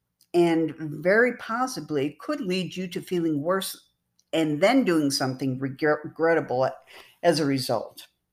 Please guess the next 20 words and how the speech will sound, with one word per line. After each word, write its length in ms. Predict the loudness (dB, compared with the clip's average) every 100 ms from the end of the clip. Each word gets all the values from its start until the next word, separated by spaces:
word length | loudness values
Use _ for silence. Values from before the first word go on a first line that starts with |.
| _ _ _ _ _ _ -2
On 120 | 2
the 140 | 4 4
other 260 | 4 2
hand, 480 | 0 -2 -2 -2 0
when 200 | 0 0
you 100 | -2
take 260 | -2 -2 -2
a 40 |
moment 460 | 0 0 2 -2 -4
to 60 |
explore 580 | -8 -8 -12 -6 0 0
the 220 | 2 2
other 200 | 2 2
emotions 760 | -2 0 0 -2 -4 -6 -6 -6
behind 500 | -6 -4 2 2 2
the 140 | -2
jealousy, 720 | -2 -2 0 -2 -4 -4 -6 -8 -20 _ _ _
you 100 | -2
give 300 | 2 2 2
yourself 380 | 0 2 0